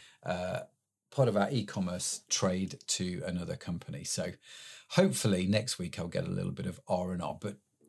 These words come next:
all of that aside, we are in season seven. Yes, we are. Season seven. This is episode one of season seven. And on this week's podcast, we talk about the perfect warehouse and how it could save you time,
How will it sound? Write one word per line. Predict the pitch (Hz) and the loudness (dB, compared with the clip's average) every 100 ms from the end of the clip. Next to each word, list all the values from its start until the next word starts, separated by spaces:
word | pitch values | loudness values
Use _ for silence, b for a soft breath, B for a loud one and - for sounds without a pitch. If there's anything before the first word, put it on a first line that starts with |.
| - - | -4 4
all | 269 | 8
of | 226 | 10
that | 180 127 | 10 8
aside, | - 120 78 120 139 - b b | 6 6 4 4 2 0 b b
we | 165 233 | 4 8
are | 160 127 | 10 10
in | 131 143 | 8 8
season | - 185 156 147 | 6 4 6 6
seven. | 202 202 107 | 6 6 6
Yes, | 175 - | 6 6
we | 175 | 6
are. | 196 - | 6 6
Season | - - 233 220 196 | 4 6 8 8 8
seven. | - 175 175 185 | 8 6 6 6
This | 226 214 | 6 6
is | 190 - | 4 4
episode | 202 - 165 139 | 4 8 8 10
one | 135 131 131 131 B B - | 10 10 8 6 B B 2
of | 139 151 | 4 6
season | 131 131 113 107 | 4 6 6 4
seven. | 101 98 95 | 4 2 4
And | 110 | 6
on | 143 143 | 8 8
this | 202 233 - | 6 4 4
week's | 170 127 | 4 2
podcast, | - - 104 - - - - - B B B - | -2 2 0 2 -4 -2 -6 -6 B B B 4
we | 139 233 | 6 6
talk | 233 185 113 | 8 6 8
about | 131 113 95 101 104 - - - B B B B | 6 6 4 4 4 0 -4 -6 B B B B
the | 143 | 4
perfect | 143 180 220 208 - 202 139 | 6 8 8 8 8 6 6
warehouse | 120 147 175 151 123 104 - | 6 8 10 10 10 8 6
and | 107 | 8
how | 139 | 8
it | 151 | 8
could | 131 123 | 4 2
save | - 117 | 4 4
you | 110 101 | 2 -4
time, | - 143 156 | 0 2 4